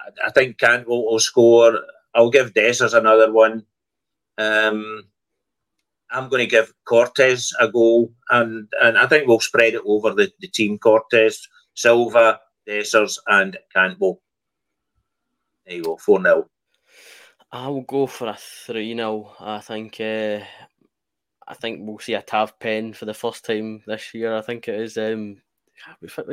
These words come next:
Speaker 2: there's been a couple shouts. We've certainly had a couple shouts, but, uh,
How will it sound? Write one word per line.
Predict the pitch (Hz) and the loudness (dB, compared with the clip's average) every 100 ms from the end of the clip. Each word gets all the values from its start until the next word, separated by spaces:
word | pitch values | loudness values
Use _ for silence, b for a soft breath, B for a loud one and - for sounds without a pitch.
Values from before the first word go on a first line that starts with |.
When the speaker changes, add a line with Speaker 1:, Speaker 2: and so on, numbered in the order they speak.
| 170 - | -14 -14
Speaker 2:
there's | 143 147 | -14 -8
been | 139 | -8
a | |
couple | 135 185 190 | -6 -8 -8
shouts. | - 165 190 185 - | -2 0 0 -2 -12
We've | 131 | -16
certainly | 123 160 160 | -4 -4 -2
had | 147 | -6
a | 139 | -6
couple | 147 143 135 | -10 -10 -8
shouts, | 143 143 147 143 _ | -2 -2 -2 -6 _
but, | 123 101 | -4 -2
uh, | 120 117 | -2 -4